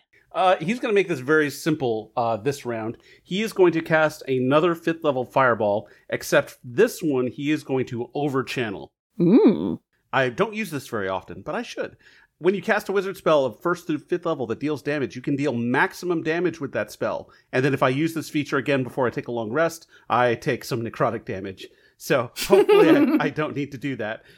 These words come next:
Speaker 1: So his fifth level fireball will deal, uh, sixty plus his intelligence modifier, so sixty-five damage on a dex saving throw.
Speaker 2: Yep. Let me make that with disadvantage because of Havilar, and thus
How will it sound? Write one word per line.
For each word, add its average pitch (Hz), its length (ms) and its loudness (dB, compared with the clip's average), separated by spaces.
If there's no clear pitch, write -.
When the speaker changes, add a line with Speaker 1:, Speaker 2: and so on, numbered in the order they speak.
Speaker 1:
So 147 300 -2
his 160 180 -6
fifth 220 300 0
level 185 240 2
fireball 123 760 4
will 143 140 -4
deal, 131 520 -2
uh, 117 220 2
sixty 156 680 -4
plus 139 380 0
his 135 220 -2
intelligence 139 560 -2
modifier, 113 480 0
so 113 240 -4
sixty-five 123 760 0
damage 98 500 -6
on 131 140 4
a 107 120 2
dex 131 280 -2
saving 98 260 0
throw. - 220 -6
Speaker 2:
Yep. 190 680 4
Let 185 240 -4
me 196 460 -6
make 196 240 -4
that 247 180 4
with 185 120 -4
disadvantage 226 500 0
because 208 200 -8
of 190 100 -8
Havilar, 294 540 2
and 208 260 -2
thus 269 500 0